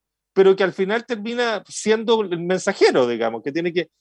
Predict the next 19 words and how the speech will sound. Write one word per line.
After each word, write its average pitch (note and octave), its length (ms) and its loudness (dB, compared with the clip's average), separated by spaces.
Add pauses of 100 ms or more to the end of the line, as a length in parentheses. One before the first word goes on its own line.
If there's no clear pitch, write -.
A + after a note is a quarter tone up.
(220)
pedirle F3+ 380 4
a F3 60 4
uno G3+ 300 0
que F#3 100 -6
se F3+ 80 -10
junte F#3 320 -8
con E3+ 160 -6
el E3+ 160 -4
otro G3 480 0
y D#3 140 -10
generar E3+ 360 -4
buenas F3 260 -4
voluntades F3 540 -2
porque D#3+ 160 -8
no D3 140 -16
tiene D#3 280 -8 (300)
herramientas D#3+ 680 2
para D3+ 300 2
él A#3 340 4